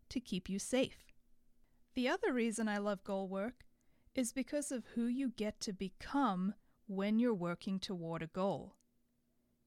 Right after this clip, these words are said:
You will learn so much about yourself along the way. Your brain will show you obstacles and roadblocks to your goals. Your brain wants to play it safe.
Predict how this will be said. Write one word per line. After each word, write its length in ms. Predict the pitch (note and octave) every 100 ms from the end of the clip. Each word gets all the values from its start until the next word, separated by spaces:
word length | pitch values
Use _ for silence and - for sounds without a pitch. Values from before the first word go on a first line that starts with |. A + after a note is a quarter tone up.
| -
You 140 | A3+
will 180 | C#4+ C#4
learn 360 | C#4 C#4 C#4+ D4+ _
so 640 | - - - C4 C#4 C#4+ C4+
much 320 | B3 B3+ -
about 320 | G#3+ G3 -
yourself 420 | F#3+ - G3 G3
along 380 | G3 F#3 F#3 F#3
the 80 | F3
way. 400 | F#3 F#3 - - _ _ _ _ - - -
Your 160 | A#3
brain 420 | G#3 G3 G#3 C4
will 120 | A#3 A3
show 260 | - G#3+
you 220 | G#3+ G#3 -
obstacles 760 | G#3 A3 - F#3 - - F3+ -
and 280 | G3 F#3 F3
roadblocks 680 | F#3 B3 G3+ G3+ F3 - -
to 140 | -
your 140 | G3+ F3
goals. 580 | F#3+ G3+ D#3+ - - - _ _ _ - -
Your 100 | A#3+
brain 380 | G#3+ G#3+ C4+ C4+
wants 240 | A#3+ A#3
to 80 | A3+
play 240 | - A#3+ G3
it 120 | -
safe. 380 | - A3+ -